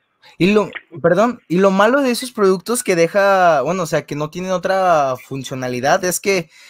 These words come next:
literal se quedan obsoletos y es que ya no puedes hacer nada. Sin embargo, algo que suele pasar en otros sistemas, bueno, no sistemas operativos,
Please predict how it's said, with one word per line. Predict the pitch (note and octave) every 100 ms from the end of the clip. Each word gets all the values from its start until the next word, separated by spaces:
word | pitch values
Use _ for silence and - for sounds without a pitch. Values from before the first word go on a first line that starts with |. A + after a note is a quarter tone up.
| -
literal | C#3+ D#3 D#3 E3 F#3+
se | G#3
quedan | G3+ G3+
obsoletos | F#3+ - D3 F3+ F#3 F#3
y | F3
es | E3
que | F3+
ya |
no | F3
puedes | E3+ E3+
hacer | E3 D3+
nada. | F3 F3+ C3+
Sin | - C3+
embargo, | B2+ C3 D3 E3 D#3+
algo | E3 E3+
que | D#3 C#3+ B2+ A2+ A2+
suele | - D#3
pasar | C#3+ C#3+ D3
en | D#3
otros | D3+ D#3 D3
sistemas, | C3+ C#3 D3+ C#3+ - - -
bueno, | D3 G#3
no | G#3+
sistemas | G#3 G#3+ G#3+
operativos, | D#3+ C#3 E3 G#3+